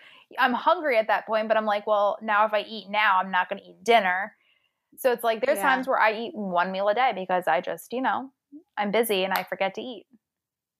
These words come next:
Speaker 2: Yeah, that's like, um, that's, you know, dangerous territory for me. It can, like, get to a point where once I start to not eat,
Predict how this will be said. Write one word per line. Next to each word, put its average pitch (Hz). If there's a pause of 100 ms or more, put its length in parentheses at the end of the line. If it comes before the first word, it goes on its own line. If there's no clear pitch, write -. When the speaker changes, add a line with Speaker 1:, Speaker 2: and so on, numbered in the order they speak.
(2000)
Speaker 2:
Yeah, 214
that's 208
like, 208
um, 180 (960)
that's, 214 (200)
you 202
know, 180
dangerous 180
territory 180
for 190
me. 185
It 214
can, 254
like, 269
get 220 (300)
to 202
a 196
point 196 (120)
where 190
once 190
I 196
start - (160)
to -
not 285
eat, 269